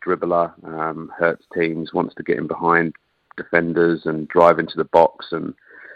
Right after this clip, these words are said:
um, and then I thought also, you know, particularly in the first game, um, Riley Bidwell was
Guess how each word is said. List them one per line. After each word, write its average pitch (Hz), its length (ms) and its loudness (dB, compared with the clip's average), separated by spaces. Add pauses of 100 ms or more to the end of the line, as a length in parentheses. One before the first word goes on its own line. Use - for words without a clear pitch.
(300)
um, 82 400 -2 (320)
and 85 100 -6
then 82 120 -2
I 82 100 -4 (100)
thought 87 200 2
also, 82 560 2 (200)
you 85 80 -4
know, 82 80 -6
particularly - 420 2
in 82 140 2
the - 80 -16
first 90 320 4
game, 87 520 2
um, 80 400 -8
Riley 82 320 2
Bidwell 85 480 0
was 80 120 -2